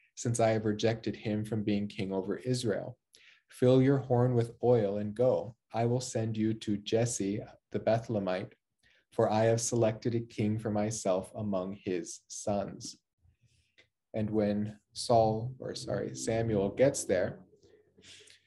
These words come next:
uh, we see a couple verses later in verse twelve,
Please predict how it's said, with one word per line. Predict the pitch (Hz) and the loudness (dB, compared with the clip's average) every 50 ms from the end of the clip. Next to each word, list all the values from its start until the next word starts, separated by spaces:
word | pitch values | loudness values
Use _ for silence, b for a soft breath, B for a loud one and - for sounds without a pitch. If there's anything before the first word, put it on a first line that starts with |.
| B B B B B B _ _ _ _ - | B B B B B B _ _ _ _ -2
uh, | 120 113 113 | 2 2 4
we | 113 117 | 4 2
see | 117 - 135 123 | 2 4 4 2
a | 113 | 2
couple | 113 - 127 123 120 113 | 2 0 -2 0 0 -2
verses | 113 117 117 113 - - 113 110 | 0 0 0 0 -2 -4 -4 -2
later | 113 110 110 113 117 110 | 0 0 0 2 0 0
in | 107 104 104 | -2 -2 -4
verse | 107 104 104 - - | -4 -4 -4 -6 -8
twelve, | - - - - 127 123 113 101 107 - - - - | -10 -6 0 4 6 6 8 6 6 4 2 -4 -12